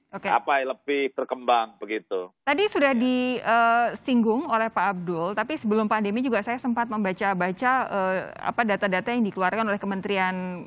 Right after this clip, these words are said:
Speaker 1: eh, Kesehatan waktu itu adalah bahwa sebenarnya ada porsi masyarakat level menengah ke atas yang juga mengalami stunting anak-anaknya.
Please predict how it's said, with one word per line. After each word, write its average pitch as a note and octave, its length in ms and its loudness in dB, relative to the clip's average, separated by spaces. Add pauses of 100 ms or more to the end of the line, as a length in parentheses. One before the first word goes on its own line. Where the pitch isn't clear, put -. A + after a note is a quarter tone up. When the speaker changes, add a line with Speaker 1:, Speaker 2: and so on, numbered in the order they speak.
Speaker 1:
eh, E3 80 -8
Kesehatan A3+ 560 2
waktu A#3 240 0
itu A#3+ 240 4 (400)
adalah G#3 320 4
bahwa G3 320 2
sebenarnya G#3+ 560 0
ada B3+ 160 4
porsi B3+ 400 0
masyarakat A3+ 640 0 (320)
level A#3 320 2
menengah G#3+ 320 0
ke - 80 -4
atas E3 400 0
yang A#3+ 160 4
juga G#3 320 0
mengalami A#3 400 -2
stunting C4 480 -2
anak-anaknya. E3+ 720 -6